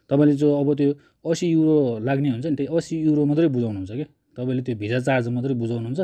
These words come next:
अनि यतातिर बाह्र युरो बुझाउनुहुन्छ। अ, समग्रमा तपाईँको त एकदमै थोरै खर्चमा नै तपाईँको भइहाल्यो क्या। करिब करिब तपाईँको सय युरोमा सबै काम सकिन्छ, बुझ्नुभयो नि? त्यसैले तपाईँले यो चाहिँ,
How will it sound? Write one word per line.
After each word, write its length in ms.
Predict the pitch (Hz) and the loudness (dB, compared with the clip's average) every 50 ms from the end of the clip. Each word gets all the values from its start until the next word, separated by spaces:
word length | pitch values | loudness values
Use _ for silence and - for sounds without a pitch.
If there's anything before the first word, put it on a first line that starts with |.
| 160 - _ _ _ _ _ _ _ | -6 -6 _ _ _ _ _ _ _
अनि 140 | 123 131 135 | 0 0 2
यतातिर 320 | 131 139 127 131 127 131 | 2 2 2 2 0 0
बाह्र 500 | 127 120 127 127 131 127 131 123 120 113 104 | 0 0 0 0 2 2 2 2 0 -2 -2
युरो 300 | 107 120 123 127 131 120 | -2 0 0 0 0 0
बुझाउनुहुन्छ। 500 | 117 120 120 123 120 120 117 117 123 220 | -2 -2 -4 -2 -4 -4 -4 -4 -4 -6
अ, 580 | 185 - - _ _ _ _ _ _ _ 117 | -6 -6 -10 _ _ _ _ _ _ _ -12
समग्रमा 640 | 113 - - 160 160 160 160 151 147 147 147 151 151 | -12 -4 -2 0 2 4 4 4 2 2 2 0 0
तपाईँको 380 | 131 131 131 139 135 123 127 | 0 0 0 0 0 0 0
त 340 | 127 151 175 151 127 117 104 - _ _ - | 0 0 0 0 0 -2 -4 -10 _ _ -10
एकदमै 340 | 117 135 131 147 151 156 143 | -8 -6 -2 -2 -2 -2 -2
थोरै 340 | - - - 156 160 170 160 | -4 -2 -2 2 2 2 2
खर्चमा 460 | 160 - - 143 139 143 131 131 131 | 0 -2 -6 -4 -4 -2 -2 -2 -2
नै 140 | 151 180 - | -2 -2 -4
तपाईँको 380 | - 131 117 117 117 110 117 | -6 -6 -6 -4 -6 -6 -6
भइहाल्यो 360 | 107 104 101 92 92 110 139 139 | -6 -6 -6 -6 -6 -6 -6 -6
क्या। 100 | - _ _ _ _ _ - | -8 _ _ _ _ _ -4
करिब 160 | 143 147 147 | -2 -2 -2
करिब 240 | 143 151 143 139 139 | -2 -2 -2 -2 -2
तपाईँको 360 | - 135 123 127 127 147 156 | -2 -4 -2 -2 -2 -2 -4
सय 260 | - - 139 139 139 | -4 -2 0 2 2
युरोमा 360 | 131 127 123 120 123 127 147 | 2 2 2 0 0 -2 -4
सबै 300 | 151 - - - - 151 | -4 -6 -6 -4 -4 -4
काम 240 | 143 143 131 131 139 135 - _ _ _ _ _ _ - | -2 -2 -4 -6 -6 -10 -14 _ _ _ _ _ _ -4
सकिन्छ, 300 | 151 135 127 117 104 92 92 - _ _ _ 113 | -2 0 0 -2 -2 -6 -10 -14 _ _ _ -8
बुझ्नुभयो 280 | 113 123 131 143 156 | -4 -2 0 2 2
नि? 100 | 135 107 - _ _ _ _ - - - - - - - - - - - - | 0 -2 -4 _ _ _ _ -20 -20 -20 -20 -20 -20 -20 -20 -20 -18 -4 -4
त्यसैले 280 | 156 143 160 151 156 | -2 0 2 2 2
तपाईँले 360 | 151 151 139 143 135 139 151 | 2 0 0 2 2 2 2
यो 280 | 151 139 123 127 131 123 | 2 2 2 2 0 0
चाहिँ, 220 | 131 - 151 175 | -2 -4 -6 -6